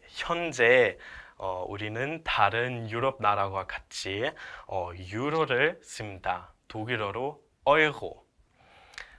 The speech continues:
네, <clears throat> 어유로에서, 어, 우리는 지폐와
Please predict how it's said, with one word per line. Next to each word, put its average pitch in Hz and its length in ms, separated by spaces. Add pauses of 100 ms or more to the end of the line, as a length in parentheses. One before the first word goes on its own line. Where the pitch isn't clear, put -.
네, - 200 (180)
<clears throat> 107 580 (640)
어유로에서, 139 1500 (840)
어, 95 280
우리는 107 440
지폐와 156 920